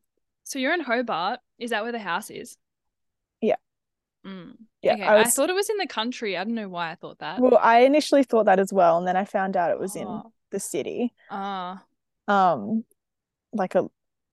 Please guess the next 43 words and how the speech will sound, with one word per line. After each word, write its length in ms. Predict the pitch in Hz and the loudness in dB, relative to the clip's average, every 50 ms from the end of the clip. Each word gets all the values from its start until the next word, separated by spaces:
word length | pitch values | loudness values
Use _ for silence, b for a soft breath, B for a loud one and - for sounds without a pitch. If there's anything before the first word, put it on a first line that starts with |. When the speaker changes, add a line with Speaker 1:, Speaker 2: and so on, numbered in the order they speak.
| _ _ _ _ - | _ _ _ _ -12
Speaker 2:
maybe, 260 | 220 - 165 139 143 139 | -12 -12 -10 -10 -10 -8
like, 200 | 147 233 - - | -8 -8 -6 -4
a 40 | |
month 300 | 226 214 185 - 220 - | -4 -4 -4 -4 -6 -6
or 80 | - 220 | -8 -6
two 320 | - - 208 208 220 208 _ _ _ _ _ _ | -2 -2 -2 -2 -4 -8 _ _ _ _ _ _
before 220 | - 214 - - | -18 -10 -4 -2
I 80 | - 220 | -2 -2
came 220 | - - 202 196 | -2 -4 -6 -4
down. 260 | 202 - - - 214 226 | -4 -6 -6 -6 -6 -6
I 60 | 220 | -6
was 100 | 226 - | -6 -8
like, 80 | 247 | -6
"No, 140 | 269 277 330 | -4 -4 -4
it's 120 | 381 - - | -6 -6 -12
fine, 280 | - - 269 269 277 | -8 -8 -6 -6 -6
it's 180 | 311 - - - | -8 -10 -12 -8
fine." 380 | - 247 240 247 247 247 254 - b b b b b b b b b b _ _ _ _ _ _ - | -4 -4 -2 -2 -2 -4 -6 -10 b b b b b b b b b b _ _ _ _ _ _ -2
Um, 480 | 226 214 202 196 190 190 190 226 240 233 _ _ _ _ _ _ _ _ _ _ _ _ _ _ _ _ _ _ _ _ - | 0 0 0 0 -2 -4 -6 -6 -8 -10 _ _ _ _ _ _ _ _ _ _ _ _ _ _ _ _ _ _ _ _ 0
and 120 | 240 226 208 | 0 2 2
Jude 160 | 226 220 208 | 2 2 0
was 140 | 214 202 - | 0 2 0
like, 160 | 208 208 - | 0 0 2
"Yeah, 220 | 214 208 202 202 | 2 4 4 4
the 140 | 196 202 202 | 2 0 -4
parents 300 | - - 208 196 226 - | -4 -4 -6 -6 -6 -8
will 60 | 220 202 | -6 -4
be, 220 | 202 202 196 196 | -2 -2 -2 -2
like, 180 | 196 190 196 _ | -4 -6 -8 _
paying 340 | - - 196 180 180 190 190 | -14 -12 -10 -10 -8 -8 -8
me 220 | 190 185 190 196 208 | -6 -6 -8 -8 -8
to, 460 | - - 208 190 - - 208 208 202 - _ _ _ _ _ _ _ _ _ _ _ _ _ _ _ _ _ _ - | -8 -8 -8 -6 -6 -6 -6 -8 -8 -10 _ _ _ _ _ _ _ _ _ _ _ _ _ _ _ _ _ _ -4
like, 200 | - 202 190 - | -4 -4 -2 -2
work 300 | - 180 151 170 208 - | -2 -2 -2 -2 -2 -6
on 120 | 214 208 220 | -6 -4 -2
it, 140 | 285 349 - _ _ _ _ - | -4 -4 -4 _ _ _ _ -8
to 100 | - 262 | -4 -2
Speaker 1:
Mm-hmm. 20 | |
Speaker 2:
renovate 440 | 240 226 220 196 196 196 185 160 - | -2 -2 -2 -4 -4 -4 -4 -4 -4
it 100 | 196 156 - | -6 -8 -4
while 180 | - 208 196 190 | -2 -2 -2 0
I'm 140 | 190 196 190 | -2 -2 -4
there." 300 | 185 156 117 139 143 233 | -4 -4 -4 -4 -6 -6